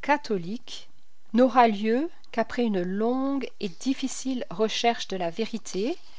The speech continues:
et une tentative courageuse de rénover l'Église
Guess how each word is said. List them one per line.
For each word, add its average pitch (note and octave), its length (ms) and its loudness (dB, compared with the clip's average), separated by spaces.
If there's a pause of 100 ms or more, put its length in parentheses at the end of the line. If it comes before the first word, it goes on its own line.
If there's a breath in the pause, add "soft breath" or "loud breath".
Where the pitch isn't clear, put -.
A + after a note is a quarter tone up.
(400 loud breath)
et A3+ 100 4
une G#3+ 120 2
tentative C#4 540 0
courageuse C4+ 640 0
de F#3 200 -2 (220)
rénover A#3+ 720 0
l'Église G3+ 640 -4